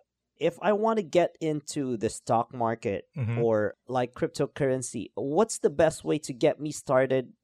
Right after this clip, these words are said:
Speaker 1: on these things? Like, for stock market first, is there, like, a certain website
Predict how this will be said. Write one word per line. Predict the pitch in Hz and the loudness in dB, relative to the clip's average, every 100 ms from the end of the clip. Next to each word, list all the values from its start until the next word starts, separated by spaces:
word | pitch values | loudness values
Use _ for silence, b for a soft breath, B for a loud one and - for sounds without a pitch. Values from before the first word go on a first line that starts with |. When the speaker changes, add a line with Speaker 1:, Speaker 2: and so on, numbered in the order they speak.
| _ - | _ -6
Speaker 1:
on | 131 131 | -4 -4
these | 143 143 | -8 -10
things? | - 98 65 - - _ _ _ | -8 -8 -8 -18 -20 _ _ _
Like, | 139 165 156 - _ - | 2 4 4 -2 _ -2
for | 156 | -2
stock | - 147 143 | 2 0 2
market | 143 147 139 | 2 0 -2
first, | 147 120 - _ - | -2 -2 -4 _ -8
is | 160 - | -8 -2
there, | 151 151 147 | 2 4 4
like, | 143 135 - | 4 0 -4
a | 110 | -8
certain | - 139 131 110 117 - | -4 -4 -4 -10 -14 -4
website | 127 143 - 151 151 | -4 -2 0 2 2